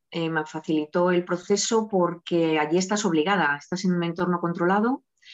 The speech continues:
y realizas las ingestas, te obligan a realizar un reposo de una hora, después estás vigilada, no te dejan moverte, no te dejan ejercitarte.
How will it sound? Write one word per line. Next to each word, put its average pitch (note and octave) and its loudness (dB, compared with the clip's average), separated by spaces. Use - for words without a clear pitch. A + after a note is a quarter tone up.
y E3+ 4
realizas E3+ 0
las E3 -4
ingestas, A#3 0
te F#3+ 0
obligan E3+ 0
a D#3 2
realizar D#3 -2
un D#3+ -2
reposo D#3+ -4
de D#3 0
una D#3 2
hora, A#3 4
después F#3 -2
estás D#3+ -8
vigilada, G3+ 2
no F#3+ 0
te D#3 -4
dejan D3 -8
moverte, G#3 2
no F#3+ 2
te D#3 -2
dejan D3+ -6
ejercitarte. G#3 -2